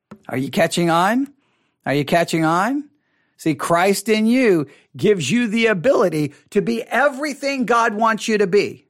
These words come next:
Now, just stop. Now, before, I, I've al-, already given you the answer. He's gonna ask his congrega-, congregation to give the answer. But I want you to just think about that. Okay, wait a minute. Does God want me to be holy?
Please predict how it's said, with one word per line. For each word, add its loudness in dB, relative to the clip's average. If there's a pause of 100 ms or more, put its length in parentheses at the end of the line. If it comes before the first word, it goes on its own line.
Now, -4 (240)
just -10
stop. -2 (300)
Now, -6
before, -10 (160)
I, -4 (120)
I've -2
al-, 2
already 0
given 0
you 0
the -2
answer. -4
He's -8
gonna -6
ask -6
his -8
congrega-, -6
congregation -6
to -6
give -8
the -8
answer. -10 (320)
But -2 (120)
I -4
want -2
you -2
to -4
just -6
think -4
about -4
that. -12
Okay, -8
wait -6
a -8
minute. -16 (320)
Does -4
God -2 (140)
want -2
me 0
to 2
be -2
holy? -2